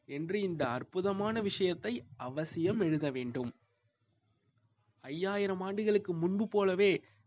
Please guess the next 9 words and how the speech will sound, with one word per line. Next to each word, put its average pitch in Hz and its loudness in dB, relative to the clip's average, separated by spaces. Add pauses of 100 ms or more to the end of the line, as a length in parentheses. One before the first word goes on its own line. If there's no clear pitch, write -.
ஸ்ரீமத் 202 -6
மூலம் 180 -2
இந்த 180 0
முயற்சி 180 -2
செய்து 170 2
கொண்டிருக்கிறீர்கள் 143 -2
என்று 143 -2
தந்தை 180 0
கூறுகின்றார். 127 -2